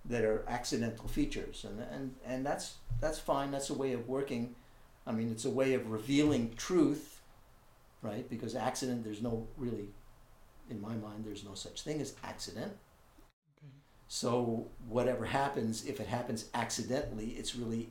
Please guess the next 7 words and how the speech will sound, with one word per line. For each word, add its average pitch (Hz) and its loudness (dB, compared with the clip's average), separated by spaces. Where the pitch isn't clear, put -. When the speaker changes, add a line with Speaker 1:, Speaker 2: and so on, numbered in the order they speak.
Speaker 1:
intended 110 -2
by 104 -2
greater 101 -2
reality. 98 -8
Speaker 2:
Okay. 135 -6
Speaker 1:
Right? 107 0
Speaker 2:
Mm-hmm. 135 0